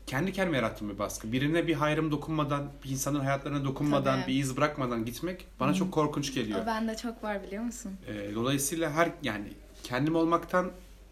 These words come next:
Speaker 1: olamamaktan korkuyorum yani.
Speaker 3: Bu mu yani? Ve öyle bir soru vardı galiba.
Speaker 2: Neydi?
Speaker 3: Şey.
Speaker 2: Ha, hiçbir
Speaker 3: Ha,
Speaker 2: şey
Speaker 3: hatırlıyor musun?
Speaker 2: yaşamadan
Speaker 3: Bak,
Speaker 2: ölmek.
Speaker 3: aynen, hayır, hayır.
Speaker 2: Nasıldı o ya?
Speaker 3: Ya çok, e, herkesin hatırladığı biri olarak öleceksiniz.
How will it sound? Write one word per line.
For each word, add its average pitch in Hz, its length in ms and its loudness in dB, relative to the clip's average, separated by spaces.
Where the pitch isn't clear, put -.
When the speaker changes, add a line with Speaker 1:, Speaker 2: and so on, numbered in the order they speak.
Speaker 1:
olamamaktan 143 600 6
korkuyorum 117 520 -6
yani. 98 140 -12
Speaker 3:
Bu 233 60 2
mu 269 80 6
yani? 254 380 2
Ve 277 120 -4
öyle 196 160 2
bir 185 40 2
soru 180 280 -4
vardı 165 300 -6
galiba. 160 460 -6
Speaker 2:
Neydi? 226 200 -6
Speaker 3:
Şey. 214 340 2
Speaker 2:
Ha, 311 160 6
hiçbir 277 180 6
Speaker 3:
Ha, 285 60 2
Speaker 2:
şey 311 80 8
Speaker 3:
hatırlıyor 320 340 6
musun? 294 180 4
Speaker 2:
yaşamadan 294 340 8
Speaker 3:
Bak, 285 100 6
Speaker 2:
ölmek. 285 180 8
Speaker 3:
aynen, 277 320 4
hayır, 269 200 8
hayır. 269 180 6
Speaker 2:
Nasıldı 294 180 0
o 269 40 2
ya? 269 380 0
Speaker 3:
Ya 285 160 4
çok, 285 220 0
e, 220 60 6
herkesin 254 360 4
hatırladığı 233 420 2
biri 233 120 4
olarak 247 240 4
öleceksiniz. 190 880 2